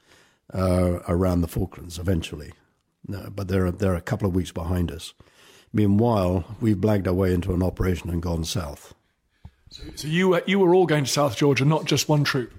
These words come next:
Speaker 1: The whole lot were going to South Georgia.
Speaker 2: And, and you were in command of, therefore, how many men?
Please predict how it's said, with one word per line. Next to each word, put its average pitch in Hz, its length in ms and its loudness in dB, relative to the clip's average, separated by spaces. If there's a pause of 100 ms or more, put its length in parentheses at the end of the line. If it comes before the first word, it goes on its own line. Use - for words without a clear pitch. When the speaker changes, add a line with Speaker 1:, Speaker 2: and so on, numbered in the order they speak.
(100)
Speaker 1:
The 98 140 -2
whole 110 180 4
lot 101 320 0
were 98 80 -6
going 92 160 2
to 82 60 -2
South 90 260 -2
Georgia. 87 340 -2 (360)
Speaker 2:
And, 147 240 -14
and 143 300 0
you 180 160 2
were 180 60 2
in 160 60 0
command 160 260 2
of, 143 80 -6
therefore, 151 300 0
how 160 140 2
many 147 160 2
men? 127 220 -2